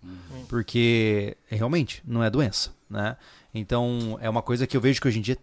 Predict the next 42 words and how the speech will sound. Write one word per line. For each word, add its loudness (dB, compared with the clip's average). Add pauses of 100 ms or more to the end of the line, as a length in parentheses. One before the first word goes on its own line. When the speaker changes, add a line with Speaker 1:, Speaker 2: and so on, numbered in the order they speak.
(200)
Speaker 2:
cara, -2
as -2
mulheres -2
sofrem -6
demais 2
com -6
a 0
gestação. -6 (380)
Minha 0
esposa, 0 (140)
<laughs> -6
ela 0
tava 2
cuidando 0
da 6
Luna 4
e 2
vomitando 0
do -6
lado. 6
Ali, -2
<laughs> 2 (1000)
Speaker 1:
É. 0
Speaker 2:
E 8
é 8
o 4
que -6
tem, 2
Speaker 1:
É -8
o -6
que -8
Speaker 2:
né? 2
Speaker 1:
tem, -8
é. -18 (320)
Vai 0
Speaker 2:
Então, 0
Speaker 1:
passar 4
por -6
isso, -6
né? 0 (220)
Speaker 2:
É, -4
é. -2